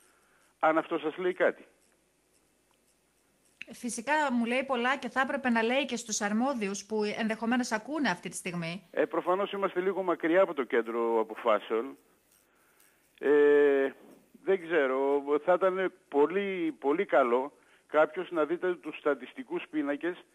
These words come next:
Speaker 1: που βγάζει ανά δεκαπενθήμερο η Γενική Γραμματεία Αντιγκληματικής με τη χωρητικότητα και την πληρότητα των, των καταστημάτων.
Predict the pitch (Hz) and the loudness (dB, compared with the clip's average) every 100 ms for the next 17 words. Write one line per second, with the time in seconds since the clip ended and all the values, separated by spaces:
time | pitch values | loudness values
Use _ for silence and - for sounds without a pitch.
0 | _ _ _ - 131 127 165 170 175 160 | _ _ _ -14 -6 0 2 2 0 2
1 | 135 135 120 135 135 185 175 151 135 123 | 0 0 0 -2 -2 -2 0 0 -2 -4
2 | 123 127 160 156 147 143 156 151 135 135 | -6 -4 -4 -2 -2 -2 -2 -4 -4 -6
3 | 123 117 139 165 165 139 143 135 123 117 | -6 -6 -6 -6 -6 -6 -4 -4 -4 -6
4 | 165 160 165 156 143 147 147 147 143 156 | -6 -4 -6 -8 -8 -6 -6 -6 -4 -2
5 | 190 180 131 113 120 120 120 120 131 127 | 0 -2 -6 -6 -6 -6 -6 -8 -10 -8
6 | 127 117 - 123 117 95 82 | -8 -8 -8 -4 -4 -4 -10